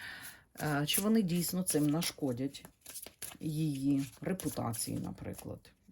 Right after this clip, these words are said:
виборчій кампанії. Чи нашкодить їй це? Тут навпаки на руку йде. Але в деяких питаннях, ага,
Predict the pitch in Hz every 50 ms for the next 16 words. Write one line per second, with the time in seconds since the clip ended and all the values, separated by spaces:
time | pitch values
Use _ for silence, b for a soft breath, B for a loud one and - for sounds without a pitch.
0 | - _ - 135 131 151 165 156 139 - - - - 180 - - 160 151 135 -
1 | - 123 - 113 - - - - - _ _ _ _ - _ _ - - - -
2 | 226 233 220 196 - - - - 165 151 117 - - - - - - - - -
3 | - - - - - _ _ _ _ _ _ _ _ _ _ _ _ _ - -
4 | - - - - - _ _ _ _ _ _ _ _ _ - - _ - b b
5 | b b b - 240 233 - 214 185 - - 175 151 - - 151 135 139 139 135
6 | 139 302 147 - - 220 226 208 226 240 262 277 - _ _ _ _ _ _ -
7 | - - _ _ _ _ - - - - - - - _ _ _ - - _ -
8 | - - - - _ _ _ _ _ _ _ _ - - - _ _ _ _ -
9 | - - - B B B B B B - - 180 190 196 196 175 160 165 185 196
10 | 196 190 - 160 - _ - - - - 196 202 208 208 202 196 196 196 190 190
11 | - - - 185 196 196 175 156 175 160 156 143 127 120